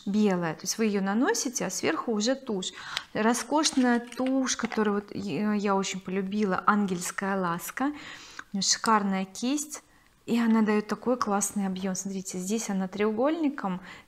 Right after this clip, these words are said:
да, такая на сильный, длинный треугольник, а здесь она плоская, то есть нет ворсинок по бокам, и ей очень удобно пользоваться. И вот девочки, кто любит, чтобы была длина и объём, я рекомендую эту тушь. Она,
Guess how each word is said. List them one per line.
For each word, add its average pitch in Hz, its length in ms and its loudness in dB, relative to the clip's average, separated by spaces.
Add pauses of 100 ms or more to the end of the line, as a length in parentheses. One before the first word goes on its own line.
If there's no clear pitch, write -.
да, 196 160 -2
такая 196 560 -4
на 196 440 -2
сильный, 208 800 2 (260)
длинный 208 500 6
треугольник, 180 560 -4 (360)
а 190 80 -4
здесь 254 200 -4
она 370 140 0
плоская, 294 760 -2 (680)
то - 60 -4
есть 202 140 -2
нет 269 220 2
ворсинок 220 500 -2
по 196 100 -6
бокам, 180 480 -6 (420)
и 208 60 0
ей 220 400 2
очень 220 380 2
удобно 208 320 2
пользоваться. 180 800 -4 (380)
И 202 160 -4
вот 202 120 0
девочки, 247 360 0
кто - 200 0
любит, 214 320 2
чтобы 190 220 0
была 196 280 2
длина 202 540 2
и - 20 0
объём, 202 440 2
я 202 140 2
рекомендую 208 640 0
эту 202 240 -4
тушь. - 380 -8
Она, 190 260 -2